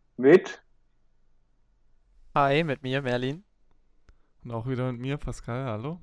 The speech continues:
Speaker 1: Ja, und, äh, mit mir natürlich, Yari. Und mir ist ein kleines Malheur passiert, gleich vorneweg. Erstmal, vorletzte Folge habe ich schon mal mit dem Laptop-Mikro aufgenommen, das tut mir immer noch leid, muss ich mich nochmal für entschuldigen. Jetzt ist einfach mein Headset kaputt gegangen.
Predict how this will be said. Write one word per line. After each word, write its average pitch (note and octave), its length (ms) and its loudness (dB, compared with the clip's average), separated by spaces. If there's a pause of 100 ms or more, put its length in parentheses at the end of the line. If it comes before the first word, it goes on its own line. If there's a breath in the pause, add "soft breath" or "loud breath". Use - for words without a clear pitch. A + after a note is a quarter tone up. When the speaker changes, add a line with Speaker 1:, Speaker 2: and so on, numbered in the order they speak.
(100)
Speaker 1:
Ja, - 220 2
und, D3+ 360 -2 (280)
äh, C3+ 180 4
mit C3 180 -4
mir A#2+ 220 0
natürlich, A2+ 340 -2
Yari. A2+ 460 6 (440 loud breath)
Und B2 120 0
mir B2+ 120 6
ist C3+ 80 4
ein C#3 100 2
kleines C#3 320 0
Malheur A#2 320 6
passiert, G#2 360 2
gleich G#2+ 180 4
vorneweg. A2 600 4 (500 loud breath)
Erstmal, D3 380 10
vorletzte C#3 420 8
Folge C3+ 360 4
habe B2 120 6
ich A#2+ 80 0
schon A#2+ 140 0
mal A#2 100 2
mit A2+ 160 0
dem A2 260 0 (540)
Laptop-Mikro D3+ 680 2
aufgenommen, D3+ 580 4
das A2+ 120 -4
tut A#2+ 140 -2
mir A#2+ 80 2
immer B2+ 160 2
noch C#3+ 100 4
leid, D3 300 8
muss B2+ 100 2
ich B2 80 -4
mich B2+ 140 4
nochmal B2+ 220 4
für A#2+ 120 4
entschuldigen. B2 560 4 (960 soft breath)
Jetzt - 340 6
ist - 220 -2
einfach C#3 280 6
mein C3 140 2
Headset D#3 240 4
kaputt G#2 340 2
gegangen. G#2+ 380 4